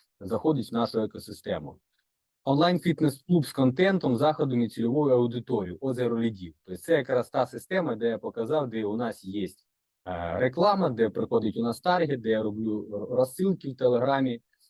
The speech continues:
в WhatsApp, де в мене є, буде згодом єдиний реєстр онлайн-фітнес-тренерів, куди я буду теж лити трафік.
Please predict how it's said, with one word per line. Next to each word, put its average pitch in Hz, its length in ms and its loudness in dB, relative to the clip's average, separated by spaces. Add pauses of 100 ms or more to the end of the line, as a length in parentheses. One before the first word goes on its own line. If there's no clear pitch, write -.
(100)
в 107 140 -2
WhatsApp, 120 640 0
де 120 220 -2
в 123 40 0
мене 113 240 -2
є, 110 300 -4
буде 113 440 -2
згодом 113 600 -2
єдиний 123 480 2
реєстр 120 500 -2
онлайн-фітнес-тренерів, 127 1200 -2
куди 120 160 0
я 117 80 4
буду 110 180 -2
теж - 340 -2
лити 110 320 -2
трафік. 104 360 -4